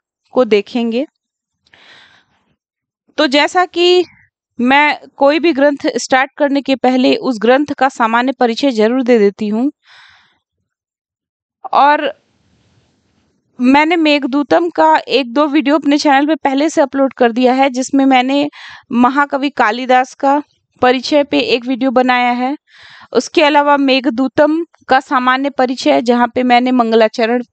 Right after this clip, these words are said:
के बारे में बहुत कुछ बताया है और मेघदूतम की पूरी कहानी वहाँ पे बताई है, उससे बनने वाले प्रश्नों को भी बताया है। तो आप उस वीडियो को देख के तब इस वीडियो को देखेंगे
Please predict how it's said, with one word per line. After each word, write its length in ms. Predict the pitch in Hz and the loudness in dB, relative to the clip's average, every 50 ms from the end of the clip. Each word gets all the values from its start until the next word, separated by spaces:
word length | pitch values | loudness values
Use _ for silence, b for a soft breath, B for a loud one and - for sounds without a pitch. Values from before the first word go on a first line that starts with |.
| _ - | _ -2
के 100 | 269 254 | 0 2
बारे 260 | 226 233 226 226 240 | 2 2 0 0 -4
में 220 | 240 247 240 208 | -6 -6 -6 -4
बहुत 180 | 196 214 226 214 _ - | -2 -2 -2 -2 _ -4
कुछ 140 | 254 208 | -8 -4
बताया 420 | 208 226 226 - 226 226 220 226 226 | -2 -4 0 0 0 0 2 0 0
है 240 | 226 233 226 240 254 - _ _ b b b b b b b b b b b b b b b b b b - - | 0 0 -2 -4 -4 -6 _ _ b b b b b b b b b b b b b b b b b b -4 0
और 580 | - 220 233 240 240 240 240 240 240 233 - - | 2 2 4 4 2 2 2 0 -2 -2 -2 -4
मेघदूतम 640 | 226 240 240 240 226 233 233 247 - - 247 269 247 | 0 0 0 0 0 -2 -4 -4 -2 0 0 0 0
की 120 | 247 262 | -4 -4
पूरी 200 | - 247 247 254 | -4 -2 -4 -4
कहानी 400 | - - 233 233 208 220 240 254 | 0 0 0 2 2 2 0 0
वहाँ 200 | 233 262 254 240 | 2 0 0 0
पे 120 | - 240 | 0 -2
बताई 460 | 226 226 220 - 233 220 220 240 233 233 | 0 0 0 0 2 0 0 0 -2 0
है, 200 | 226 233 240 - | 0 0 0 -2
उससे 300 | - - - - - 262 | -4 -8 -6 -2 -4 -2
बनने 320 | 214 226 233 247 254 262 | 0 0 0 2 2 2
वाले 200 | 262 254 254 240 | 2 2 2 0
प्रश्नों 380 | - - 233 240 - - 285 294 | -2 -2 -4 -4 0 0 -2 0
को 120 | - 294 | 0 -2
भी 120 | 240 262 | -2 -2
बताया 400 | 233 220 208 - 214 208 202 202 | 0 0 0 2 2 2 2 2
है। 240 | 214 226 233 254 285 B B B B B B B _ - | 0 0 0 -2 -2 B B B B B B B _ -2
तो 120 | 294 302 | 0 2
आप 360 | 160 185 254 277 311 - _ _ | 4 4 2 2 0 -2 _ _
उस 280 | - 262 370 - - - | -4 -2 -2 -2 -2 0
वीडियो 360 | 330 349 302 247 339 359 370 | 0 0 2 4 2 2 2
को 140 | 311 359 320 | 2 0 -2
देख 280 | 220 208 254 285 339 - _ _ _ _ | 0 0 0 0 0 -4 _ _ _ _
के 220 | - 330 339 339 349 - _ - | -2 0 0 0 0 -2 _ -2
तब 180 | 294 320 285 320 | -2 0 0 0
इस 160 | 320 311 285 | -4 -4 -2
वीडियो 320 | 277 311 269 226 269 269 | -2 -2 0 2 0 0
को 120 | 254 277 254 | 2 2 2
देखेंगे 600 | 233 247 226 - 254 233 233 240 262 285 330 | 2 0 -2 -2 -4 -2 -2 0 0 0 -2